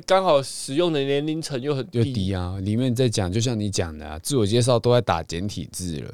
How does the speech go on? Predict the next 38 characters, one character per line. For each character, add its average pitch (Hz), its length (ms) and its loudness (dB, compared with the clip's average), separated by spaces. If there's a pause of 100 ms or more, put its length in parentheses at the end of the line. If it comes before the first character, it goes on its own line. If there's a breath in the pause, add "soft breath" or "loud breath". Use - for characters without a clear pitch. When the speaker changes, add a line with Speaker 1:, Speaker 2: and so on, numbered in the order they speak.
Speaker 2:
这 233 120 -2
个 160 80 4
不 123 120 2
是 147 160 2
一 160 60 4
个 127 80 0
好 87 260 -2
的 87 200 -4
方 98 200 -2
向 104 220 -2
吧？ - 160 -8
Speaker 1:
对。 170 60 -2
Speaker 2:
那 - 20 0
可 143 80 4
是 147 60 4
上 170 160 2
面 170 120 2
看 160 160 2
到 160 120 6
的 135 80 4
很 95 180 0
多 127 160 4
文 113 300 0
化 120 320 2
习 98 240 -2
惯 113 280 0
啊， 85 280 -6
都 110 180 2
会 110 240 0
是， 104 340 -4
很 87 160 -10
多 98 160 0
是 95 120 -2
中 101 200 -2
国 71 240 -4
的 73 60 -6
东 80 160 -8
西。 - 260 -10